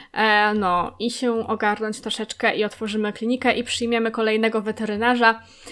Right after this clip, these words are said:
E, no i właśnie weterynarz będzie nam tutaj ogarniał, my będziemy robić jakieś rzeczy. E, właśnie chciałabym też postawić drugi stół, ale jak już bym postawiała drugi stół, to już bym chciała też go postawić tego lepszego, o tego, nie?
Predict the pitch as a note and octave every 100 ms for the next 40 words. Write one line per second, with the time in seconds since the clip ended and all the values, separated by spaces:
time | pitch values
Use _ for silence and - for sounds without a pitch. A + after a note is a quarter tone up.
0 | D4 - G#3 A#3+ B3 A#3+ C4 A#3 A#3+ B3+
1 | C4 A3 A3+ A#3+ A3+ - A3 A3 D4+ D#4
2 | C4+ C4 A#3+ A#3 A3 A#3 A#3 A3+ A3 A3
3 | A3 G#3+ G3 G#3 C4+ C4+ - A#3+ A#3+ -
4 | - D#4 - G#3 G#3 A3 - B3+ B3+ D4+
5 | C#4+ F4 F#4 F#4 E4 E4 - C#4+ E4 E4
6 | D4+ B3 A#3 D4+ C4+ C4 - A#3+ G#3+ A#3+
7 | C4 C4+ D4+ C#4+ - D4+ E4+ E4 D#4+ D4
8 | D4 E4 D4 C#4+ C4+ C#4 D4+ C#4+ C#4+ C4+
9 | B3 C4+ C#4 C#4 C#4 C4 C4+ C4+ - B3+
10 | G3+ G#3 A3+ C4 G3+ F#3+ A3 D4